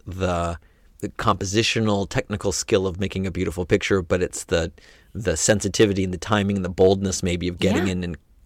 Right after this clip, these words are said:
Speaker 1: getting those kinds
Speaker 2: E-,
Speaker 1: of
Speaker 2: exactly.
Speaker 1: special moments. How much of it is the sort of the personality of the photographer? Do you care, I don't know, what, what they're like to interact? How, like, how much of that is a factor versus, "Wow, this person's portfolio is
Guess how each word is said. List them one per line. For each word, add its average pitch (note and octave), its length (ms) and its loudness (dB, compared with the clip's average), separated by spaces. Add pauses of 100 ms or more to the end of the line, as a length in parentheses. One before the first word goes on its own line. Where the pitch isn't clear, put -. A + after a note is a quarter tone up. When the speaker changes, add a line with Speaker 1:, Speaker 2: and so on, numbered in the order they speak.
(160)
Speaker 1:
getting G#2 340 6
those F2 220 0
kinds E2+ 340 -4
Speaker 2:
E-, D#2+ 40 2
Speaker 1:
of D2 300 -6 (140)
Speaker 2:
exactly. G#3 440 0
Speaker 1:
special - 340 0
moments. F#2 300 -4
How F3+ 140 -4
much B3+ 180 -2
of G#3 120 0
it D3+ 180 4
is A2 320 0
the F#2+ 320 2 (480)
sort A#2+ 100 -2
of A2 60 -4
the - 40 0
personality G2+ 600 0
of F2 60 -2
the - 60 -12
photographer? - 760 -4
Do G2 80 -4
you F#2+ 100 0
care, G#2+ 560 4 (920)
I F#2+ 120 0
don't G#2+ 100 4
know, A2+ 180 2
what, - 280 -2
what F#2+ 200 2
they're F2+ 140 4
like F#2 220 -2
to F2 80 0
interact? G2 460 2
How, F#2+ 220 0 (380)
like, - 200 -6
how D3+ 200 2
much B2+ 320 2
of G2 200 0
that F#2 220 0
is F2+ 140 -4
a F2 40 -2
factor G2 360 2
versus, F2+ 400 -2
"Wow, F#2 240 -2
this F#2 200 -8
person's G2 320 0
portfolio - 540 -6
is C#2 100 -4